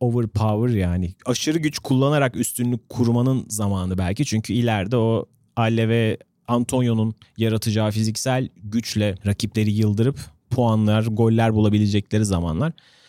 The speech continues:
Ben yine de West Ham'ın yani hem kadro kalitesinin hem de genel olarak işte, e, aldığı puanın yeteceğini düşünüyorum. Ligde kalacaklarını düşünüyorum. Bu haftaki o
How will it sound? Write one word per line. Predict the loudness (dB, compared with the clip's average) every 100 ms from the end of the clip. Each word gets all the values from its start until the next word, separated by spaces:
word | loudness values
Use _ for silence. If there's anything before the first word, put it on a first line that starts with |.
| _ -12 -4
Ben | 0
yine | 2 2 2
de |
West | 2 0 0
Ham'ın | 0 0 -2 -8 -6
yani | -2 -2 0
hem | 0 0
kadro | 0 0 0 0
kalitesinin | 0 -2 -2 -4 -2 -2 -2
hem | -4 0 2 2
de | 0
genel | 0 -2 0
olarak | -2 -4 -6 -8 -14
işte, | -10 -6 -6 -6 _ -6
e, | -2 0
aldığı | 0 0 0 0
puanın | 0 2 2 0 -2 _ _ _ _ _
yeteceğini | -2 0 0 0 2 2
düşünüyorum. | 0 0 2 0 -2 -4
Ligde | -2 0 0
kalacaklarını | 0 2 0 0 -2 0 -4
düşünüyorum. | -2 -2 0 -2 -4
Bu | -2
haftaki | -2 -2 -6 -2 0 0
o | 0 -2